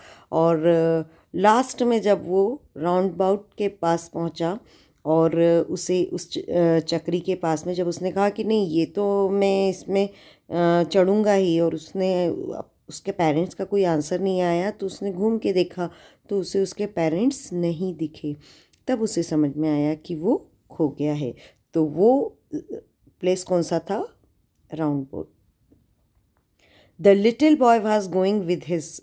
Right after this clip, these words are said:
बच्चा किसके साथ जा रहा था मेले में? फादर, मदर या पेरेंट्स? चूँकि दोनों ही थे तो पेरेंट्स इसका आंसर है। The child wanted to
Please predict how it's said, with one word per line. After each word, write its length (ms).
बच्चा 340
किसके 340
साथ 200
जा 200
रहा 140
था 140
मेले 320
में? 240
फादर, 480
मदर 400
या 180
पेरेंट्स? 560
चूँकि 280
दोनों 340
ही 80
थे 340
तो 220
पेरेंट्स 440
इसका 280
आंसर 340
है। 200
The 200
child 520
wanted 540
to 100